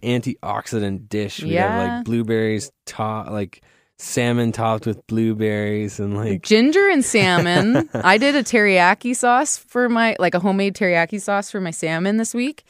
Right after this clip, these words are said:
Speaker 2: and I put ginger in it.
Speaker 1: Nice.
Speaker 2: And garlic and all the good stuff, and it was
Speaker 1: Cool.
Speaker 2: delicious. I could not believe how good
Speaker 1: So,
Speaker 2: it was.
Speaker 1: so there is ways that you can combine these things. It's, it's, you know,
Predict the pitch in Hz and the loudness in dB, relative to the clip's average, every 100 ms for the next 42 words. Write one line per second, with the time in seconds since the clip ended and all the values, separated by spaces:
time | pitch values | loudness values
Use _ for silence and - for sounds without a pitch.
0 | _ _ _ - 170 160 214 175 185 233 | _ _ _ -8 -6 -6 -8 -6 -4 -2
1 | 151 131 135 - 104 101 92 - _ 165 | -4 -6 -12 -14 -12 -12 -12 -18 _ -8
2 | 170 170 151 151 170 202 233 - 160 156 | -6 -2 0 2 4 2 2 -4 -6 -6
3 | 151 - 165 170 175 170 170 160 - - | -6 -2 0 0 -2 -2 -2 -4 -8 -6
4 | 185 185 - 139 139 - 156 220 - 170 | -6 -8 -14 -12 -12 -4 -2 0 -4 -8
5 | - - 156 - 156 156 - 156 156 160 | -14 -12 -12 -10 -10 -12 -10 -10 -8 -8
6 | 156 160 151 143 - 175 190 190 226 165 | -2 -2 -2 -10 -4 0 2 4 4 6
7 | 160 160 156 139 131 127 113 - 120 113 | 6 6 4 2 2 2 0 0 2 4
8 | 120 120 120 - 123 120 117 113 - 76 | 4 4 2 2 0 2 0 -4 -8 -6
9 | 110 - - 117 120 117 117 113 | -6 -6 -8 -2 0 2 0 -2